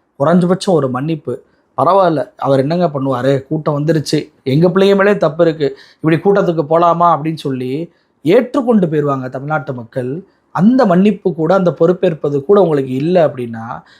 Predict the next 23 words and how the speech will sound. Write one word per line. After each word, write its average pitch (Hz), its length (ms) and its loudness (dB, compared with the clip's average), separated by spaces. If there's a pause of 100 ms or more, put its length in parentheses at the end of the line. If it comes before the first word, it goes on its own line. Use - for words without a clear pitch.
(140)
அப்பயும் 226 260 2
நான் 220 200 2
பழி 170 220 2
தான் 185 180 2
போடுவேன், 156 280 0
அப்பயும் 202 320 0
கான்ஸ்பிரசி 175 500 0
தியரி 143 220 0
தான் 160 140 0
போடுவேன், 143 240 0
அப்பயும் 208 300 4
என்னை 180 240 4
தான் 233 140 4
நான் 208 140 2
காப்பாத்திக்கிருவேன், 156 760 -4 (220)
அதுவும் 185 340 2
மூணு 175 160 0
நாள் 190 200 4
கழிச்சு 156 280 -4
தான் 156 180 -2
வருவேன் 151 320 -6
அப்படின்னு 131 220 -12
பேசுறீங்கன்னா, 120 580 -8